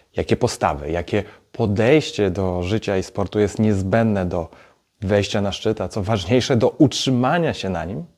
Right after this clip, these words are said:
przez kolejne dziesięć lat. I dzisiaj staram się przenosić te doświadczenia, techniki i strategie ze świata sportu na nasze codzienne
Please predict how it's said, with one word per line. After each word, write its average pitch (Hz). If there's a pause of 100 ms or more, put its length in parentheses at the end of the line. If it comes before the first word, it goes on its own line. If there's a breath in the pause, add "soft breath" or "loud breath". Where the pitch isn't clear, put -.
(480)
przez -
kolejne 87
dziesięć 85
lat. - (500 loud breath)
I -
dzisiaj 196
staram 185
się 180
przenosić 175
te 95
doświadczenia, 92 (300 soft breath)
techniki 110
i 107
strategie 95
ze 92
świata 90
sportu - (400 loud breath)
na 156
nasze 175
codzienne 127